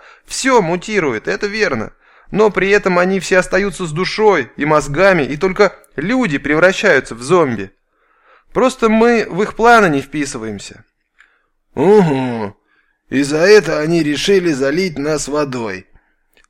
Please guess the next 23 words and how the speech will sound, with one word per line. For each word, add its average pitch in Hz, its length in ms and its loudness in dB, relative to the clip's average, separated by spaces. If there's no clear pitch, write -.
Дверь 170 320 -4
в - 20 -4
медицинский 143 540 -4
отсек 127 320 -2
отворилась, 143 600 -4
и 127 100 -4
внутрь, 196 340 0
пригибаясь, 143 600 -2
чтобы 123 280 -6
не 127 100 0
задеть 131 320 -4
головой 127 340 2
о 117 160 -6
проём, 165 480 -2
вошёл 156 340 0
медведь 160 400 -2
с - 80 -16
керосиновой 143 560 0
лампой 156 460 0
«Летучая 143 600 -6
мышь» 143 300 -4
в 131 80 -16
руках. 120 500 -6